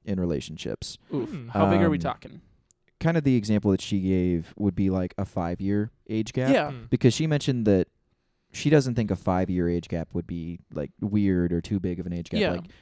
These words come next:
Speaker 1: kinda more down the road, but just
Speaker 2: Yeah.
Speaker 1: kinda, like, where she's at, like, right now.
Speaker 3: Yeah.
Speaker 2: Like,
Speaker 1: That
Speaker 2: thirty
Speaker 1: is a
Speaker 2: and
Speaker 1: little bit
Speaker 2: thirty-five isn't weird
Speaker 1: Yeah,
Speaker 2: later
Speaker 1: it, like,
Speaker 2: on,
Speaker 1: it's not
Speaker 2: but, like,
Speaker 1: weird or, yeah.
Speaker 2: twenty and twenty-five could be kind of weird.
Speaker 1: Yeah.
Speaker 3: That's not a fun, oh,
Speaker 1: Um,
Speaker 3: never mind.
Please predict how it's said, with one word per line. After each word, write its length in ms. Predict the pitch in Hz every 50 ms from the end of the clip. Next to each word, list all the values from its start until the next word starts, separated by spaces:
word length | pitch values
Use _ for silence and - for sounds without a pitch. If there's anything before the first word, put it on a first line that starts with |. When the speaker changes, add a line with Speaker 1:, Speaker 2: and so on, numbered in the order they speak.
| - -
Speaker 1:
kinda 200 | - - 107 104
more 180 | 101 101 98 95
down 200 | 95 90 90 90
the 80 | 87 85
road, 200 | 87 90 92 87
but 80 | 104
just 120 | - 240 226
Speaker 2:
Yeah. 40 | 170
Speaker 1:
kinda, 120 | 143 135
like, 120 | 123 110 -
where 200 | 98 95 95 98
she's 240 | - 107 101 87 95
at, 160 | 90 - -
like, 140 | 80 85 -
right 260 | 98 92 87 82 -
now. 480 | 87 82 82 82 87 92 95 104 120 - -
Speaker 3:
Yeah. 120 | 175 143 120
Speaker 2:
Like, 160 | 214 220 196
Speaker 1:
That 100 | - 220 220 220
Speaker 2:
thirty 160 | 220 208 220
Speaker 1:
is 80 | 208
a 20 | 202
Speaker 2:
and 60 | 202
Speaker 1:
little 160 | 202 190 185 180
bit 60 | 196
Speaker 2:
thirty-five 520 | 190 180 165 - - 160 151 147 147 139
isn't 220 | 143 139 175 143 147
weird 240 | 147 147 233 233
Speaker 1:
Yeah, 140 | 262 240 147
Speaker 2:
later 240 | 104 - 113 135 147
Speaker 1:
it, 20 |
like, 120 | 147 143 139
Speaker 2:
on, 40 | 147
Speaker 1:
it's 120 | 139 147
not 160 | 143 135 151
Speaker 2:
but, 80 | 147 -
like, 140 | 151 120 98
Speaker 1:
weird 300 | 95 92 92 92 87 92
or, 280 | 92 92 90 92 90 -
yeah. 300 | - 113 104 92 80 62
Speaker 2:
twenty 400 | - - 202 196 185 180 180 175
and 100 | 160 156
twenty-five 600 | - - 190 190 185 175 - - 147 139 139 - -
could 140 | - 143 135
be 80 | 143
kind 240 | - - 127 127 123
of 100 | 127 -
weird. 340 | 127 127 - - - - 160 -
Speaker 1:
Yeah. 280 | 147 143 123 82 57 -
Speaker 3:
That's 160 | - - -
not 140 | - 123 104
a 40 | 104
fun, 180 | _ - 110
oh, 280 | 110 107 101 95 90 87
Speaker 1:
Um, 100 | 85 90
Speaker 3:
never 160 | - 139 131
mind. 180 | 120 117 117